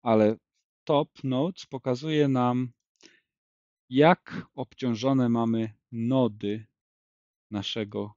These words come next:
Kubernetesa, czyli nasze workery, e, jak to wygląda. E, i teraz dla wytrwałych, którzy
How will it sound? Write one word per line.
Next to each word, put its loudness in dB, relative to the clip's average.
Kubernetesa, -8
czyli -16
nasze -12
workery, -4
e, -4
jak -2
to -10
wygląda. -8
E, 0
i -6
teraz 6
dla -2
wytrwałych, -4
którzy -6